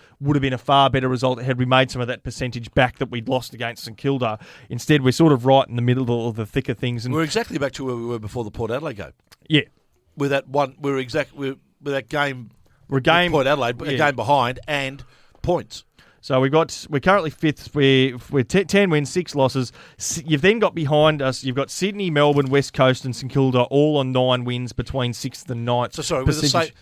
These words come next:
Speaker 2: same points as Port Adelaide,
Speaker 1: Yeah, yeah, yeah.
Speaker 2: but massive percentage.
Speaker 1: Yeah, and they, and they've, and they, but, and to Port's credit, they've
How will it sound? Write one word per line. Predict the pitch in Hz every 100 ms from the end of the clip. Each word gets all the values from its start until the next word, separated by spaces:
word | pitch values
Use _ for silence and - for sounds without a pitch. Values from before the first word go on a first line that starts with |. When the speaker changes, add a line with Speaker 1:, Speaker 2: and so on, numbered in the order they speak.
| -
Speaker 2:
same | - 180 160
points | 156 156 156
as | 131
Port | 131 110
Adelaide, | 131
Speaker 1:
Yeah, | 190 160
yeah, | 127 123
yeah. |
Speaker 2:
but | 120 131
massive | 143 143 - 117
percentage. | 120 120 127 101 147
Speaker 1:
Yeah, | 170 127
and | 143
they, | 175
and | 170
they've, | 180 196 175
and | 156 165
they, | 190 180
but, | 156 139
and | 160 147 -
to | -
Port's | - 208 175
credit, | - 160 131
they've | 151 156 127